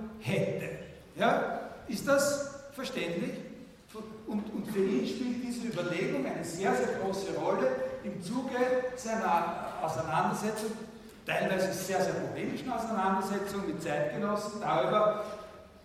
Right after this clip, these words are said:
wie man eigentlich den Begriff der Funktion in der Mathematik zu definieren oder zu erklären hätte. Das ist aber etwas,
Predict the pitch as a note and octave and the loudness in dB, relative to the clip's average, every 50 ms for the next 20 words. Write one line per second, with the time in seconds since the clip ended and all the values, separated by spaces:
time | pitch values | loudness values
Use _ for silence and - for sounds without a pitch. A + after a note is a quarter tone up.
0 | - - - - - - - - - - - - - - - - - - G#3 - | -20 -20 -20 -20 -20 -20 -20 -20 -20 -20 -20 -20 -20 -20 -20 -14 -6 -2 2 4
1 | A3+ A3+ A#3+ A#3+ A3+ - - - - A3 A3 - F#3 - - G3 - F3+ E3+ - | 4 6 6 6 4 4 4 4 4 4 2 2 0 -2 -2 -4 -4 -4 -4 -2
2 | F3+ G3 G3+ G3 - G3 - - - E3 - - - - E3 E3 E3+ - G3 F#3+ | -2 -2 -2 -2 -2 -2 -4 -4 -6 -8 -8 -8 -6 -4 -2 -2 0 0 0 0
3 | G3 F3 E3 E3 D#3+ D#3+ E3 D#3+ E3 C#3+ D#3+ E3+ - - - - - - - - | 0 0 0 0 -2 -2 -2 -2 0 0 0 0 -2 -4 -6 -8 -8 -8 -8 -8
4 | F3 E3+ E3 F3+ - - E3+ E3+ D#3 D3+ D3+ D3+ - - - - G#3+ A#3 G#3+ - | -6 -6 -6 -6 -6 -4 -2 -2 0 0 0 -2 -2 -2 -4 -4 -2 -2 -2 0
5 | - F#3 D#3+ - - - - - - E3 E3 E3 E3 D#3+ - - - - - - | 0 2 2 2 4 2 2 2 2 2 2 2 0 0 -2 -6 -8 -10 -12 -14
6 | - - - - - - - - - - - - - - - - - - - - | -16 -18 -20 -20 -20 -20 -20 -20 -20 -20 -20 -20 -20 -20 -20 -14 -8 -6 -6 -6
7 | - E3 F3 F3+ F3 F3+ F3+ F3 D#3 D3+ D3 - | -4 -2 -2 0 0 2 2 0 0 -2 -4 -4